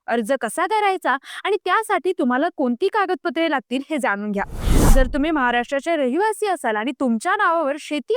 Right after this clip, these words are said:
असेल, तर तुम्ही हा अर्ज करू शकता. शिवाय हा अर्ज तुम्हाला शेतकरी बचत गटाच्या माध्यमातून देखील करता येतो. अर्ज तुम्ही ऑनलाइन आणि ऑफलाइन दोन्ही पद्धतीने करू शकता. ऑनलाइन अर्जासाठी तुम्हाला आधी महा डीबीटी महाराष्ट्र डॉट गव्हर्नमेंट डॉट इन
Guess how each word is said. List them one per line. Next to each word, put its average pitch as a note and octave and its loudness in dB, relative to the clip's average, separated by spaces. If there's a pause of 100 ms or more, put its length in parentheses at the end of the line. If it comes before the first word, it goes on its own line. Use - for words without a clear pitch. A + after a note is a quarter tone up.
असेल, B3+ -2 (360)
तर A#4+ -2 (120)
तुम्ही D#4+ 2
हा F#4+ 2
अर्ज C4 -2 (100)
करू C4+ -2
शकता. - -6 (120)
शिवाय B3 -2
हा C#4+ 0
अर्ज B3+ -2 (440)
तुम्हाला A4 0
शेतकरी F#4 -2
बचत C4 -4 (100)
गटाच्या C4+ -2
माध्यमातून D4+ -2
देखील C#4 -2
करता G#3 -2
येतो. - -4 (260)
अर्ज - 6
तुम्ही G4+ -2 (100)
ऑनलाइन D#4+ -2
आणि D4 0
ऑफलाइन E4+ -2
दोन्ही D4 0
पद्धतीने A#3+ -2
करू A3 0
शकता. G3+ -4
ऑनलाइन G#4 -2
अर्जासाठी C#4 -2
तुम्हाला C4+ 2
आधी C4 0
महा C#4 -2
डीबीटी C4+ -2
महाराष्ट्र B3 0
डॉट D4+ 0
गव्हर्नमेंट B3+ -2
डॉट D4 -2 (100)
इन C4+ -2